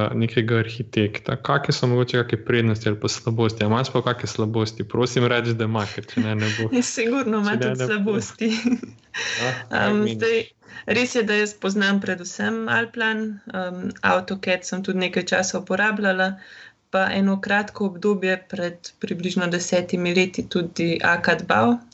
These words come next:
Speaker 2: ki me takrat, moram priznati, ni navdušil. Em, in včasih mi je prav žal, da ne poznam bolje teh ostalih programov, Revita,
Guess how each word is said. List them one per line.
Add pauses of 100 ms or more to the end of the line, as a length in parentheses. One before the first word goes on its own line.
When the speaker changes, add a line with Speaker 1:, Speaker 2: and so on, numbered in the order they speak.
Speaker 2:
ki
me
takrat,
moram
priznati,
ni
navdušil. (680)
Em, (360)
in (880)
včasih
mi
je
prav
žal,
da
ne
poznam (240)
bolje
teh
ostalih
programov,
Revita,